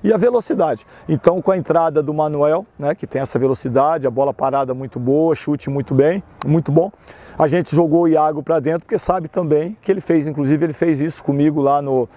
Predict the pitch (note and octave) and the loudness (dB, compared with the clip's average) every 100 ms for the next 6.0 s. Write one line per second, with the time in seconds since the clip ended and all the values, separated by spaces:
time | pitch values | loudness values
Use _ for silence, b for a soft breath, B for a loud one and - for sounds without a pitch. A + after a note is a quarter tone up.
0 | B B D3 C#3+ D3+ C#3+ D3 F#3 D#3 C#3 | B B -2 2 2 4 2 2 -2 -2
1 | D3 - C3+ B2 - E3+ G3 - B B | -2 0 -2 -2 0 0 0 -8 B B
2 | B - E3+ F3 F3 F3 F3 E3+ F#3 E3 | B 2 4 4 4 2 2 2 0 0
3 | E3+ - G3+ G#3 G3 F#3 F3 D3+ D3 F3 | -2 -4 -2 -2 0 0 0 -2 -6 -6
4 | - C#3 C#3+ - C#3+ G3+ - D3+ D#3 E3+ | -6 -8 -6 -2 0 -2 -2 0 2 2
5 | C3 C3+ B2 - B2+ C#3+ C#3 C3 E3 D3 | 0 0 0 -2 0 0 2 2 2 -2